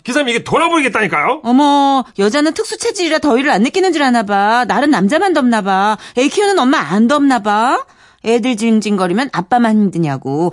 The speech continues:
Speaker 2: 엄만 안 힘드냐고.
Speaker 1: 아, 진짜 여자들은 하나같이 달변 스쿨을 다니나 봐요. 이게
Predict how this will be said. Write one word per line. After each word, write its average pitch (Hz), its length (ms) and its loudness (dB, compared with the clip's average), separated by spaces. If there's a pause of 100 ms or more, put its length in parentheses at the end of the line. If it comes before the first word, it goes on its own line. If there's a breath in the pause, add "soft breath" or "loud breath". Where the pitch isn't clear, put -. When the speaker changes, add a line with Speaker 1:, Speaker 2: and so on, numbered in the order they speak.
(120)
Speaker 2:
엄만 254 460 2
안 202 200 0
힘드냐고. 226 1300 0 (100)
Speaker 1:
아, - 600 -10
진짜 - 260 -6
여자들은 170 420 -2
하나같이 240 640 -2
달변 180 400 0
스쿨을 214 320 -2
다니나 139 320 -4
봐요. 95 380 -4
이게 156 220 -2